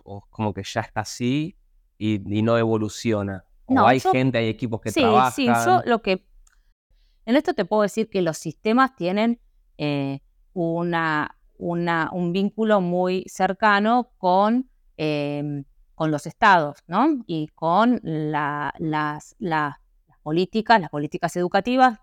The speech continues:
Speaker 2: derivan de, bueno, de las políticas gubernamentales y, eh, en el, en el tiempo, por lo menos, en, digamos, no, no haciendo historia, sino en lo, en lo que hace a, a, a, por ejemplo, a mi trayectoria,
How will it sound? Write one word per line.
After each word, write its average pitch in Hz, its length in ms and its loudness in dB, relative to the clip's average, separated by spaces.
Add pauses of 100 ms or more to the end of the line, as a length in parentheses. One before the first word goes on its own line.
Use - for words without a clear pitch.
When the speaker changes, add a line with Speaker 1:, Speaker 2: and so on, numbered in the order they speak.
Speaker 2:
derivan 165 380 0
de, 151 80 -2
bueno, 160 280 0 (320)
de 156 80 -2
las 143 120 -6
políticas 156 680 -2 (300)
gubernamentales 180 1080 0 (360)
y, 226 420 0 (260)
eh, 151 800 -2 (400)
en 175 200 2
el, 165 240 -2
en 175 200 -2
el 160 220 -6
tiempo, 247 880 2 (180)
por 135 100 -10
lo 135 60 -4
menos, 165 420 -2 (240)
en, 170 300 -4
digamos, 165 400 -2
no, 165 160 -4
no 170 120 0
haciendo 170 320 0
historia, 180 420 2
sino 165 280 -2
en 165 120 0
lo, 147 180 -2
en 156 100 -2
lo 147 120 -4
que 160 240 -4
hace 170 340 -2
a, - 80 0
a, 143 560 -4
a, 143 140 -10
por - 180 -20
ejemplo, 151 280 -6
a 143 140 -2
mi 185 160 0
trayectoria, 170 1120 0